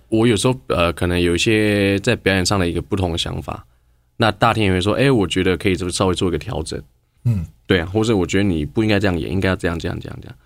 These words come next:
Speaker 1: 一开始也觉得：“啊，是什么意思？”然后换一个演法之后，你就会跳到他的思维跟不同的角度去看待这一个梗，或是面对这样的一个角色，你就会觉得：“哦，哦，原来他还有这样的面向。”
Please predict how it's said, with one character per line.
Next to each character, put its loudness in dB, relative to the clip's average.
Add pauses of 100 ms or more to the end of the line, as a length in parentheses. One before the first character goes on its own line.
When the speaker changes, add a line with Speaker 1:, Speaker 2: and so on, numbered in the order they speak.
Speaker 1:
一 2
开 2
始 2
也 4
觉 0
得 2 (100)
：“啊， 0
是 -8
什 -4
么 -6
意 0
思？” -8 (420)
然 2
后 2
换 6
一 4
个 4
演 2
法 4
之 0
后， 4
你 2
就 2
会 4
跳 0
到 2 (100)
他 2
的 4
思 2
维 2
跟 0
不 -2
同 0
的 2
角 -2
度 -2
去 0 (360)
看 2
待 4 (480)
这 4
一 4
个 2
梗， -2 (720)
或 2
是 2
面 6
对 4
这 0
样 4
的 2
一 0
个 0
角 0
色， 0
你 -2
就 2
会 2
觉 0
得 -4
：“哦， 6 (440)
哦， 6
原 6
来 0
他 0
还 4
有 6
这 2
样 6
的 4
面 4
向。” -4